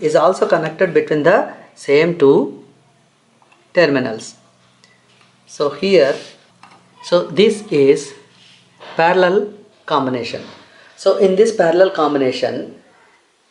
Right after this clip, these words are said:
one by R is equal to one by R one plus one by R two is the formula.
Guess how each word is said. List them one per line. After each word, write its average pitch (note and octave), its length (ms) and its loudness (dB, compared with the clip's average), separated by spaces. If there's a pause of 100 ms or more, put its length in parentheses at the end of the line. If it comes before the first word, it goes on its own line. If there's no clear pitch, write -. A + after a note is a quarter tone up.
(1080)
one F#3+ 260 2
by A3 240 4
R D#3+ 400 0 (140)
is D#3+ 180 -4
equal F#3+ 260 2
to E3+ 60 -4
one D3+ 240 0
by F3+ 140 2
R D3+ 240 0
one D#3+ 180 2
plus - 400 0 (120)
one C#3 220 -4
by G3+ 340 2 (100)
R C#3+ 240 0
two F3+ 280 -2
is C#3+ 160 -2
the C#3+ 100 2
formula. B2 640 0